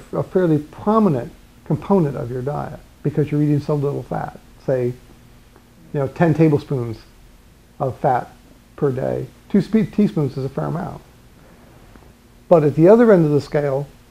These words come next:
where someone like me is eating over a thousand calories of fat, that's well over a hundred grams of fat per day. Um, you know, that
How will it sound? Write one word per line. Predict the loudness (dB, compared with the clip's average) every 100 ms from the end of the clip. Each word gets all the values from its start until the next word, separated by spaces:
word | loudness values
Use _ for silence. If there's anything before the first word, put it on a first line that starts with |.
| -20 -14
where | -2 2 2 0
someone | 2 4 4
like | 2 2
me | 2 2
is | 2 2
eating | 2 2
over | 0 0
a | -2
thousand | -2 -2 0 0
calories | 0 -2 -4 -6 -8
of | -6
fat, | -6 -4
that's | -4 -4 -2
well | 0 0
over | 0 -2 -6
a |
hundred | -4 -4 -4 -4
grams | -4 -4 -6 -8
of | -8
fat | -8 -8 -10
per | -12
day. | -8 -8 -8 -12 -20 -20 -20 -20 -20 -12
Um, | -10 -10 -10 -14 -16 -20 -20 -6
you | -2
know, | -2 -4 -16 -20 -20 -20 -2
that | 2 2 0